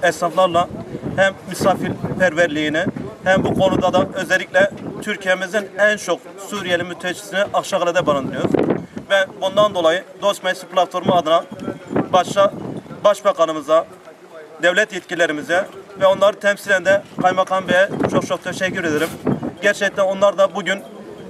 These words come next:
zulmün içerisinde ve istemeyerek de ülkemize gelmişlerdir. Ve biz de Hazreti İbrahim Aleyhisselam'ın misafirperverliğini göstererek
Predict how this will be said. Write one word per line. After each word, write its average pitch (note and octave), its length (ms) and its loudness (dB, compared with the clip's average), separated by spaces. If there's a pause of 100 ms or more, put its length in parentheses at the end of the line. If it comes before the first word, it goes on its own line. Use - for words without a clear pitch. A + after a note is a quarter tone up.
(720)
zulmün F#3+ 320 0 (160)
içerisinde F#3+ 760 2 (320)
ve G3 160 2
istemeyerek G3 680 0
de G3+ 200 2 (640)
ülkemize G3+ 500 2
gelmişlerdir. D#3 600 0 (380)
Ve F#3+ 140 2
biz G#3 160 -4
de G#3 240 4 (120)
Hazreti F#3+ 360 2
İbrahim F#3+ 220 4
Aleyhisselam'ın F#3+ 520 2 (420)
misafirperverliğini F#3+ 960 0
göstererek F#3+ 460 0